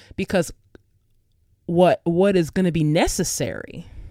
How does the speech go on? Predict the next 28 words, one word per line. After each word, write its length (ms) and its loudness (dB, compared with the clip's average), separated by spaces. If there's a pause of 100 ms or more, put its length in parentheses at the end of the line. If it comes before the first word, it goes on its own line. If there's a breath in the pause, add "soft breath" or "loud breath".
(1300 soft breath)
in 200 4
you 160 4
continuing 800 0
to 200 -4
diversify 680 0
your 180 0
team 380 -4
or 80 -6
to 60 -10
find 440 -2
new 140 0
people, 440 -6 (1500)
what's 260 2
necessary 960 0 (120)
is 240 -2
that 320 0 (480)
it's 160 2
gonna 240 0
be 140 0
a 60 2
sacrifice. 680 -4
There's 140 -2
gonna 180 2
be 100 2
some 200 0
cost 840 -4 (680 soft breath)
to 280 -2
this. 580 -8